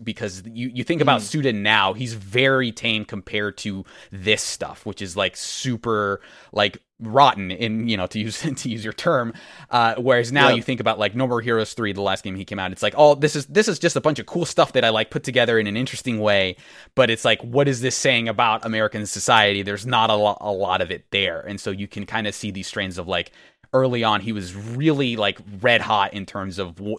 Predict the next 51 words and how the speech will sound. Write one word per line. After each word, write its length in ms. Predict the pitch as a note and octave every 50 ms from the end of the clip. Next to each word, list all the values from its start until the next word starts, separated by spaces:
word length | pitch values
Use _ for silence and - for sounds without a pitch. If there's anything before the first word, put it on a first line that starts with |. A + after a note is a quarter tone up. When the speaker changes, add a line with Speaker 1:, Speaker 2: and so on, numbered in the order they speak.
| -
Speaker 1:
the 80 | - -
stuff 300 | - - - G#2 F#2+ -
he 80 | G2+
wanted 260 | F#2+ G2 G2 G2 F#2 E2+
to 60 | F#2
cover. 340 | - - G#2 G2 F#2 F#2 F2
And 220 | E2 F#2+ F#2+ F2+
now 420 | F#2 F#2+ F#2+ F#2 F2+ E2+ F2 E2+ - - - - -
there's 200 | - G2 G2 -
definitely 340 | - A2+ G2 - F#2+ F2+ F2+
the 100 | E2+ F#2
strain 320 | - - - G#2 F#2 F#2
of, 140 | F#2 E2 E2+
like, 240 | F2+ F2 E2+ E2+ -
he's 260 | - - D#3+ E3 -
kind 240 | - - D#3+ D3 C3
of 80 | A2+ -
tempered 420 | - B2+ G2+ - G2 F2+ E2+ -
since 240 | - E2 D2+ - -
then. 300 | - - - - - C#3 _ _ _ _ _ _ _ -
Speaker 2:
I 120 | - B2 C3
like 340 | C#3+ D#3 E3+ E3 - -
the 140 | - D3 C3+
line 340 | A#2+ A2 G#2+ A2+ A#2 A#2 A2+
where 120 | A2 A2
the 100 | A2 A#2
guy 160 | A2 A2+ G#2 G#2
talks 340 | - - A2 G#2 - -
about 240 | A2+ A2 G#2 F#2+ -
dudes 240 | - G#2+ G#2+ - - -
that 120 | - G2+
jack 240 | - - G2 A2+ A2
off 300 | - - - - E3 D#3
four 160 | - - -
<laughs> 0 |
times 480 | - - - - - - - - - - -
a 200 | - - - -
day. 320 | - - - - B3+ - - - - _ _ - - -
That's 200 | F#4 F4+ - - -
such 280 | - - A#3 C4+ C#4
a 80 | - F4
good 300 | A#3+ - G3+ A3 A3 -
line. 460 | D#3 B2+ C3+ D#3 E3 E3 F3+ F#3 F3+ - -
It's 180 | - F#3+ F#3+ -
such 280 | - - A#3+ A#3 A#3+
an 100 | B3+ A3+
evocative 800 | G3 G3+ G3+ - - C3 C3 D3+ F#3 E3+ G3 F#3 F3+ F3 D#3+ D#3+
moment 460 | F3 B2+ C3+ D3+ D#3+ D#3+ E3+ E3+ - -
in 160 | D3+ D#3+ E3+
the 100 | D3+ C#3
game. 440 | - C3 B2+ C#3+ - - E3 F3